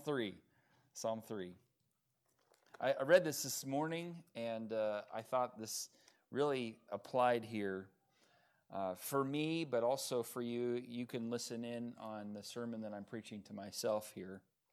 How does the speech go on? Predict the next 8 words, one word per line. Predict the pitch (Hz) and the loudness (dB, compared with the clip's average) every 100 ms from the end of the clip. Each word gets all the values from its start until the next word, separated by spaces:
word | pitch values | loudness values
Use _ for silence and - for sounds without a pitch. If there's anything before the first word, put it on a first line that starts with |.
| _ _ _ _ _ _ _ _ - | _ _ _ _ _ _ _ _ -2
But, | 113 107 | 0 2
uh, | 127 117 | 2 2
Psalm | - 175 185 | 4 4 4
three, | 170 - 170 165 143 | 0 0 2 4 4
and, | 123 120 120 - _ - - _ _ _ _ _ _ _ _ _ _ _ _ - | 2 -2 -6 -14 _ -20 -20 _ _ _ _ _ _ _ _ _ _ _ _ -8
and | 113 | 2
here's | 175 185 127 | 4 4 4
David. | 147 165 151 156 147 | 6 6 8 6 4